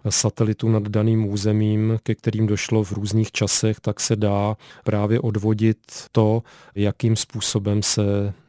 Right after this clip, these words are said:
ten zemský povrch změnil mezi těmi dvěma přelety. A to jak posuny v horizontálním směru, tak posuny ve vertikálním směru. A satelitní snímky pocházející z přeletů nad Istanbulem ukázaly, že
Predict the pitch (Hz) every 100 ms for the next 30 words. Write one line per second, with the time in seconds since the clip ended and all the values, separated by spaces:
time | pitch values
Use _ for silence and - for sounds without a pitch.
0 | - 104 98 95 92 - - 104 95 92
1 | 95 92 92 98 107 113 104 98 101 107
2 | 104 101 101 104 - - 104 104 - 113
3 | 123 - - - - _ 113 - 113 107
4 | 107 - - - 104 - 110 - 110 110
5 | 104 98 104 110 110 107 113 107 107 -
6 | 113 101 101 104 - 110 - 110 104 101
7 | 95 98 - - 110 110 117 - 117 113
8 | 117 123 - - - - 110 101 107 -
9 | 113 110 120 117 - 113 110 - 120 113
10 | 107 - 110 104 110 104 - 110 110 107
11 | 107 123 101 - - 107 107 - 113 104
12 | 110 - 110 107 120 127 120 113 104 101
13 | 101 101 110 - - - - _ _ 101
14 | 95 104 107 107 107